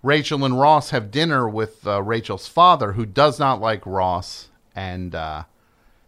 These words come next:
it, uh, does not go well, and Rachel is upset because her father, 'cause she doesn't want Ross to be on the outside, and she's already had enough family s-,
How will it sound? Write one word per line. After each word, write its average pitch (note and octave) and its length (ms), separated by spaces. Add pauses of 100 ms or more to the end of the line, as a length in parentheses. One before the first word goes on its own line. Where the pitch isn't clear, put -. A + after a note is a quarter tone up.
it, G2 280
uh, F2 180
does A2+ 240
not A2+ 220
go A2 160
well, A2 500
and F#2+ 240
Rachel A2+ 540
is G2 160
upset D3+ 480
because A2 320
her F#2 120
father, B2 720 (800)
'cause G#2+ 280
she D3 100
doesn't C#3+ 220
want C3 160
Ross C3 340
to B2 140
be A#2 200
on G#2+ 160
the A2 140
outside, A#2 760
and G#2 160
she's G#2 220
already A#2 220
had G#2 160
enough G2+ 520 (220)
family G#2 680
s-, - 200